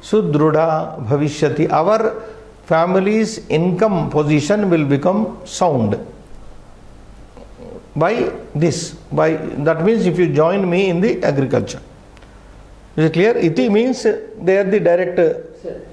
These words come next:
Speaker 1: uh, speech is over. Direct quote is over. Iti. Parantu, but, avyaya, Hiralalस्य karnayoh etasarvam manaagapi na pravishati sma. But this boy,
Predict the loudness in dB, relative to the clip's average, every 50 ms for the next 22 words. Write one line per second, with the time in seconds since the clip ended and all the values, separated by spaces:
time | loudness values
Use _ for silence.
0 | -8 -2 0 2 2 2 0 -2 -4 -6 -10 -16 -20 -18 -14 -12 -12 -12 -12 -14
1 | -4 0 0 0 2 2 0 2 4 4 4 4 2 0 -2 -4 -10 -14 -20 -18
2 | -8 -4 -2 0 0 0 -2 -4 -6 -10 -14 -16 -20 -10 -2 0 0 2 2 0
3 | 0 2 2 0 0 -2 -2 -4 -4 -4 -4 -6 -6 -8 -16 -20 -20 -20 -20 -20
4 | -14 -4 -2 0 2 2 2 0 0 0 0 2 2 0 -2 -4 -6 -2 0 0
5 | 0 0 -2 -4 -2 -2 -2 -4 -4 -8 -14 -20 -20 -20 -20 -20 -20 -12 -4 -2
6 | 0 2 2 4 4 4 2 0 -4 -8 -12 -16 -20 -20 -20 -20 -6 -2 0 2
7 | 2 2 2 2 2 2 2 2 2 0 0 0 -2 -4 -2 -2 -2 -2 0 2
8 | 2 2 2 2 2 2 0 0 -2 0 0 -2 0 0 -2 -2 0 0 0 2
9 | 2 2 2 2 0 -2 -4 -6 -10 -12 -18 -20 -20 -20 -20 -20 -20 -20 -20 -20
10 | -20 -20 -20 -20 -20 -20 -20 -20 -20 -20 -12 -6 -2 0 0 2 2 2 2 2
11 | 2 2 0 0 0 0 0 0 0 0 -2 -2 -2 -4 -4 -4 -4 -6 -6 -4
12 | -2 -2 -2 0 0 0 0 0 0 0 2 2 2 2 2 2 2 2 4 2
13 | 2